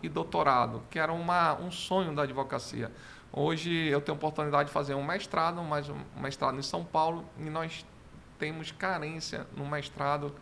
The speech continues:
que possa atender a advocacia. Ou seja, as disputa, as disputas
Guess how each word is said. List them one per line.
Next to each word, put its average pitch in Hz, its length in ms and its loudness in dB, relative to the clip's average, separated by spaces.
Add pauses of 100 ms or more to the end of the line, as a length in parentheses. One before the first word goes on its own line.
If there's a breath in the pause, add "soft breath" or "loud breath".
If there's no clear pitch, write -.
(120)
que - 120 -4
possa 156 460 0 (120)
atender 151 680 0 (240 loud breath)
a 151 100 4
advocacia. 160 580 0
Ou 190 40 4
seja, 127 440 0 (380 loud breath)
as 147 220 4
disputa, 175 1040 2 (160)
as 151 180 4
disputas 165 880 -2